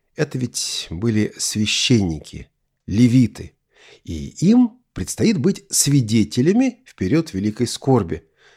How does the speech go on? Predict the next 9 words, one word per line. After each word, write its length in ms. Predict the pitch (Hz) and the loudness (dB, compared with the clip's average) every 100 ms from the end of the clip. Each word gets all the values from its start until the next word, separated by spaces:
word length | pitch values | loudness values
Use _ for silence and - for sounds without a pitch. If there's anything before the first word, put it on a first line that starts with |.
| _ | _
что 240 | - 135 | -4 0
для 160 | 110 104 | 2 4
них, 460 | 151 143 - - - | 4 2 -2 -14 -14
вообще 400 | - - - 127 | -12 -8 -4 -2
говоря, 460 | 101 107 113 - | 0 2 2 0
вполне 500 | - - 110 107 120 | -10 -6 -4 0 0
уместно. 760 | - 110 110 117 104 - - - _ _ | -2 -2 0 2 2 0 -8 -20 _ _
Это 180 | - - | -16 -14
естественно, 720 | 76 80 - 120 - - 69 | -12 -10 -2 -2 -2 -8 -14